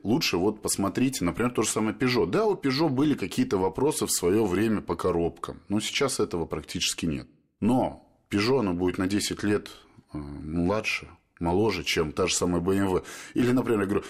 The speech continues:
«Слушайте, ну давайте, ребят, рассмотрим какой-то корейский вариант».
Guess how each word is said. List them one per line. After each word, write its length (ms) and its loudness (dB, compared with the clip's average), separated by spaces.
«Слушайте, 280 -2
ну 60 2
давайте, 220 0
ребят, 280 0
рассмотрим 480 0
какой-то 180 -2
корейский 500 0
вариант». 440 0